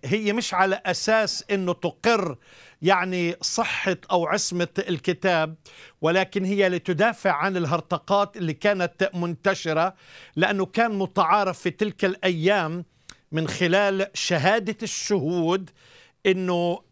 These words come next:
آه، إنه كلمة الله كانت منتشرة وكانت معروفة. ويكفي أن نقول الاقتباس إنه كل الكتاب ما عدا احدعشر آية.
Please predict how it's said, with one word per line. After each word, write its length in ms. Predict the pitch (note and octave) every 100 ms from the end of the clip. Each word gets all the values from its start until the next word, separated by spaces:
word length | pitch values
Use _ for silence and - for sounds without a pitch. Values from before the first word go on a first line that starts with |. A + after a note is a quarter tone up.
| _ -
آه، 120 | E3+
إنه 280 | - F3+ E3
كلمة 380 | D#3+ A#3+ A3+ G3+
الله 200 | G3 F#3+
كانت 380 | F#3 G#3+ G#3+ F#3+
منتشرة 640 | F3+ F3 - G#3 - F#3+ G3+
وكانت 540 | E3 - G#3+ A3 G#3+ G#3+ _ - - _
معروفة. 520 | D#3+ E3 G3+ G3 -
ويكفي 440 | F3 F#3 G#3+ - G3
أن 300 | F#3+ F3+ F3
نقول 360 | E3+ - G#3
الاقتباس 760 | F#3+ G3 - - E3 F#3 F#3 -
إنه 220 | F3 E3
كل 320 | - C#4 C4+
الكتاب 680 | A3+ - G3+ - F3+ E3+ D#3+ - - - -
ما 100 | F#3+
عدا 260 | F3 F3
احدعشر 640 | E3 - F3 D#3 - E3+ D#3
آية. 460 | - D#3+ D3 D3